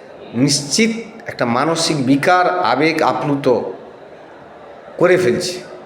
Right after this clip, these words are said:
নিশ্চয়ই তারা, আহ, কোনো একটা জায়গায়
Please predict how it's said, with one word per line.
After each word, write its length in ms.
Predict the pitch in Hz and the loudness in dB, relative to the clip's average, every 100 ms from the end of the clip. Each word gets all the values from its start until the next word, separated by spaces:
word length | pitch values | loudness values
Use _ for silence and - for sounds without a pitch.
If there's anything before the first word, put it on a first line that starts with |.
| - - - | -20 -14 -2
নিশ্চয়ই 320 | 131 - 190 | 0 2 2
তারা, 260 | 185 156 143 | 2 2 2
আহ, 1040 | - - - - - - - - - - | 0 -4 -6 -12 -16 -18 -18 -6 -4 0
কোনো 160 | 156 185 | 4 4
একটা 280 | 185 190 156 | 4 2 2
জায়গায় 540 | 135 123 120 113 101 | 4 4 2 0 -2